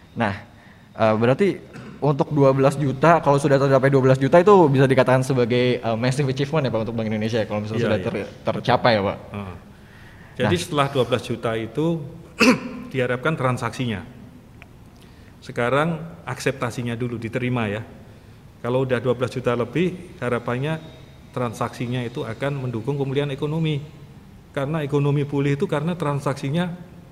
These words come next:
Speaker 2: banyak, transaksinya bagus. Jadi transaksi sama dengan ekonomi. Jadi kita mendukung juga pemulihan ekonomi di masa pandemi ini.
Speaker 1: Eh, pertanyaan terakhir, Pak.
Speaker 2: Mm-mm.
Speaker 1: Eh,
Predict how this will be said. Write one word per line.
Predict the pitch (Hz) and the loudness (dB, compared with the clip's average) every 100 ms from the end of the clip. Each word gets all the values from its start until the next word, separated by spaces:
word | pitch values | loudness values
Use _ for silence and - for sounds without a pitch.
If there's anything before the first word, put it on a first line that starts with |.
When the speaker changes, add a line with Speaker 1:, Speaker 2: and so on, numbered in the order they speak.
| - - - - - - | -20 -20 -20 -20 -20 -4
Speaker 2:
banyak, | 127 160 156 - | 0 2 2 0
transaksinya | - 127 135 131 143 | -4 -4 -4 -4 -4
bagus. | 135 123 123 131 127 - - - - - - | -2 -2 0 -2 -2 -10 -18 -20 -20 -20 -18
Jadi | - 135 131 | -10 -8 -4
transaksi | 123 113 117 160 | -4 -4 -4 -2
sama | 131 120 | -4 -4
dengan | 123 139 | -6 -8
ekonomi. | 120 123 131 131 113 | -6 -6 -4 -6 -6
Jadi | 117 143 | -8 -6
kita | 135 165 | -4 -2
mendukung | 151 131 151 | -2 -2 -2
juga | 135 127 170 | -2 -2 -4
pemulihan | 165 143 156 156 | -4 -4 -4 -4
ekonomi | 139 143 151 131 | -4 -4 -2 -4
di | 117 113 - | -4 -6 -6
masa | 127 110 113 | -6 -2 -2
pandemi | 113 113 107 110 | -2 -2 -4 -6
ini. | 113 113 - - - - - - - - - | -10 -14 -18 -20 -20 -20 -20 -20 -20 -20 -20
Speaker 1:
Eh, | - 104 95 | -2 0 0
pertanyaan | 98 107 107 | 0 0 0
terakhir, | 107 117 110 | 2 2 2
Pak. | 98 - - - | -2 -4 -8 -8
Speaker 2:
Mm-mm. | 139 123 107 | -8 -2 4
Speaker 1:
Eh, | 107 104 101 98 | 6 6 4 0